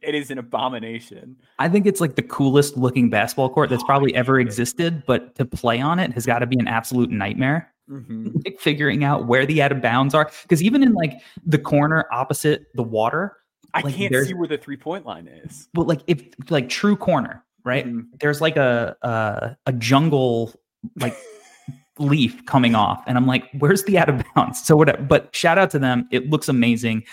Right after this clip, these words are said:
Speaker 2: Gotta be horrible to play on.
Speaker 1: <laughs>
Speaker 2: Um, but that was one of my notes from, you know,
Speaker 1: Mm-hmm.
Speaker 2: watching Isaiah Crawford games. He is kind of the weirdest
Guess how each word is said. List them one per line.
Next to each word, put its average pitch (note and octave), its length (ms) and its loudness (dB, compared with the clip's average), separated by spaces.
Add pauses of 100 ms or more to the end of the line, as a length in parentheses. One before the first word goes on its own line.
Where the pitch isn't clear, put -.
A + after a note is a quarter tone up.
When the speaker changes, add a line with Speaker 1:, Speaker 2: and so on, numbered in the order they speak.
(220)
Speaker 2:
Gotta C3+ 180 2
be C3 80 0
horrible A#2+ 340 0
to G2+ 60 -6
play - 220 -12
on. - 140 -12 (260)
Speaker 1:
<laughs> - 100 -10 (220)
Speaker 2:
Um, G#2+ 420 0
but A#2+ 200 -2
that B2+ 120 2
was A#2+ 140 -2
one B2 120 2
of A#2+ 120 -2
my A2+ 80 -2
notes G#2+ 360 -6
from, G#2 440 -6
you A#2+ 80 -4
know, G#2 80 -2
Speaker 1:
Mm-hmm. F#2+ 100 -8
Speaker 2:
watching G#2 400 -2
Isaiah G#2 300 -4
Crawford - 380 -8
games. - 200 -12 (1300)
He A3 320 6
is D#3+ 500 4
kind A3+ 500 6
of G3+ 340 2
the D#3+ 80 0
weirdest C#3+ 520 0